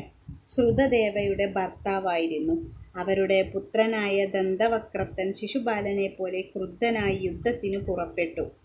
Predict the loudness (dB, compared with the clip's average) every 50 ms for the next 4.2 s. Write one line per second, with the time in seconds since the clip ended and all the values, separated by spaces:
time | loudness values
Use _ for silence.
0 | -18 -16 -16 -12 -4 0 4 4 4 4 4 4 2 2 2 2 2 2 2 2
1 | 2 2 2 2 2 2 2 2 2 0 0 0 0 0 2 2 0 0 0 -2
2 | -4 -4 -2 -2 -2 -2 -4 -6 -6 -6 -4 2 6 6 6 6 4 0 -2 -2
3 | 0 0 0 0 0 0 0 2 2 2 2 2 0 -4 -4 -4 -6 -6 -4 -4
4 | -2 -2 -2 -2